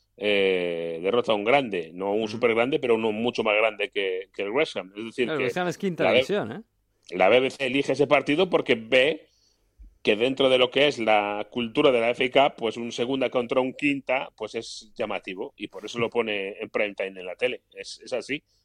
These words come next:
Speaker 1: es, es pura F A Cup.
Speaker 2: Pero yo me imagino que el rollo raya, o sea, la, la historia, que aquí ha llegado poquito, ¿eh? Pero yo me imagino que en Inglaterra será más, más, mm, popular, más, más, más viral, eh, el, el, el hecho de que el Wrexham lo, lo, como lo tiene Ryan Reynolds,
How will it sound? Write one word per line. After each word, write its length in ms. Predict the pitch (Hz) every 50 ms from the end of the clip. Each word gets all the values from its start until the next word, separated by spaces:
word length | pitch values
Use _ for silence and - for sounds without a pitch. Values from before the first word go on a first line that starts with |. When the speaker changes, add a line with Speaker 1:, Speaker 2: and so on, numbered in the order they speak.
| _ _
Speaker 1:
es, 300 | - 113 - - - - -
es 140 | 123 -
pura 260 | - _ 139 139 131 123
F 140 | 117 120 113 -
A 60 | 131 127
Cup. 60 | - _ _ _ _ _ _ _
Speaker 2:
Pero 160 | - 123 123
yo 180 | 123 117 127 127
me 100 | 135 143
imagino 460 | 147 151 143 135 - 139 151 170 165
que 220 | 143 147 131 127 117 107
el 160 | 107 110 107
rollo 320 | 104 117 117 120 123 123 123
raya, 300 | 120 120 117 120 120 117
o 40 | 117 104
sea, 240 | - 107 98 95
la, 180 | 95 98 98 -
la 140 | 104 101 101
historia, 400 | 107 - - 131 127 131 143 139
que 100 | 117 135
aquí 160 | 120 - 160
ha 60 | 185
llegado 300 | 196 196 165 139 127 113
poquito, 360 | 113 117 120 151 143 - 110 107
¿eh? 100 | 123 143
Pero 160 | 127 120 107
yo 120 | 107 110 110
me 80 | 120
imagino 300 | 127 131 123 120 131 127
que 60 | 127 123
en 80 | 120
Inglaterra 340 | 117 113 110 107 127 127 127
será 240 | 117 - 110 107 107
más, 420 | 107 107 110 113 - - - - - _ _ _ _ _ _ _ _ _ _ _
más, 500 | - 120 - - 107 110 113 117 113 - 123
mm, 260 | 120 110 104 107 104
popular, 540 | - 120 110 - 113 110 113 113 120 135 143
más, 340 | 135 123 117 110 - -
más, 600 | 110 110 107 110 113 117 117 110 107 107 104 104
más 180 | 107 107 110 107
viral, 460 | 113 120 117 120 120 127 147 160 - -
eh, 240 | - 107 104 104 101 101
el, 160 | 104 104 95
el, 260 | 101 101 101 104 98
el 160 | 101 101 101
hecho 220 | 107 107 - - 123
de 100 | 120 107
que 60 | 113
el 80 | 110
Wrexham 400 | 110 120 123 - - 139 143 151 127
lo, 220 | 113 107 107 101
lo, 200 | 101 107 104 98
como 240 | - - 117 113 113
lo 160 | 110 110 110 107
tiene 220 | - 127 131 139
Ryan 300 | 127 131 131 131 131 127
Reynolds, 460 | 123 135 139 143 143 156 165 156 -